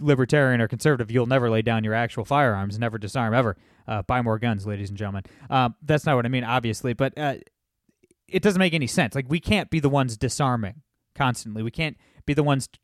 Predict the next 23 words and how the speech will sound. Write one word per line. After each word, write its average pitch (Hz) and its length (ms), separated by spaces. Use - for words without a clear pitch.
you 143 100
know, 110 140
taking 160 380
it 151 80
on 135 200
the 127 60
chin 143 400
over 127 360
and 117 100
over. 107 380
And 180 80
that, 190 120
not 202 220
that 170 120
we 151 120
shouldn't, 156 380
as 135 260
human 147 340
beings, 131 500
as, 120 140
as, 113 280
you 147 100
know, 113 200